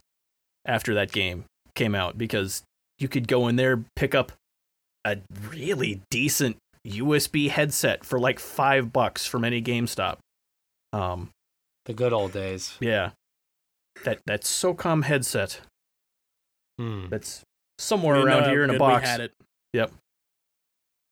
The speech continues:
Speaker 2: I like that. I like that. That's a great choice, Josh.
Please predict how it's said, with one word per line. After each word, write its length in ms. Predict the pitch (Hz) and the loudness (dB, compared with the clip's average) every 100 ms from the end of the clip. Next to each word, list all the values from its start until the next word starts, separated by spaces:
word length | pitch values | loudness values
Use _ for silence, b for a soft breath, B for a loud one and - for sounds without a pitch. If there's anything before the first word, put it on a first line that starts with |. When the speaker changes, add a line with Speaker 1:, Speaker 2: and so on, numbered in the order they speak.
| _ _ _ - - | _ _ _ -16 -6
Speaker 2:
I 80 | 104 | -4
like 280 | 98 92 - | -4 -6 -10
that. 240 | 95 - _ _ _ _ | -14 -14 _ _ _ _
I 60 | 113 | -8
like 260 | 101 98 - | -6 -6 -8
that. 160 | 98 | -8
That's 160 | 113 117 | -6 -6
a 40 | |
great 220 | 117 101 87 | -4 -4 -4
choice, 280 | 101 90 | -6 -6
Josh. 400 | - 95 95 - | -6 -8 -8 -10